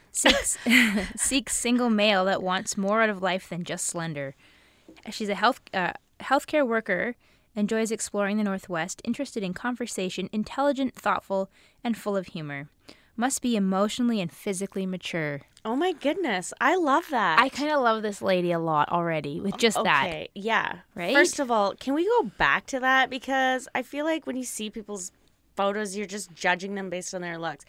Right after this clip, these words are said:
Speaker 2: That's the kind of shit that you wanna
Speaker 1: This is,
Speaker 2: judge someone on.
Speaker 1: this is the real shit. And the fact that she was like, "Must be emotionally mature," that's, there you go.
Speaker 2: There you go.
Speaker 1: That's it.
Speaker 2: Sold.
Speaker 1: That's all you
Speaker 2: I'm
Speaker 1: need.
Speaker 2: in.
Speaker 1: Yeah.
Speaker 2: Sign me up.
Speaker 1: That's right.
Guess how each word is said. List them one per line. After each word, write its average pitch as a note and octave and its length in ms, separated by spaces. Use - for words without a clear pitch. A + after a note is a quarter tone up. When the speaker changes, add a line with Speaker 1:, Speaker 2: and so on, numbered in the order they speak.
Speaker 2:
That's A3 280
the D#4 80
kind C#4+ 220
of G#3 60
shit - 320
that E3 200
you F3 120
wanna D#3+ 220
Speaker 1:
This D3+ 100
is, C4+ 160
Speaker 2:
judge F#3 240
someone B2 300
on. G2+ 80
Speaker 1:
this A#3 160
is A#3 80
the A3 100
real F#3+ 200
shit. F3+ 320
And G3+ 220
the G3+ 60
fact G#3 220
that B3 80
she A#3+ 100
was G3 80
like, F#3 100
"Must F#3+ 300
be G#3 100
emotionally F3+ 640
mature," B3 560
that's, G3+ 300
there G#3+ 140
you G#3+ 100
go. F3+ 180
Speaker 2:
There G#3 140
you G#3+ 140
go. G3+ 260
Speaker 1:
That's G3 200
it. G3 40
Speaker 2:
Sold. G3 360
Speaker 1:
That's G3 160
all G#3 80
you F#3+ 80
Speaker 2:
I'm G3 80
Speaker 1:
need. G#3 80
Speaker 2:
in. F3+ 280
Speaker 1:
Yeah. F3 160
Speaker 2:
Sign G#3 180
me G3 140
up. F#3 240
Speaker 1:
That's - 160
right. - 260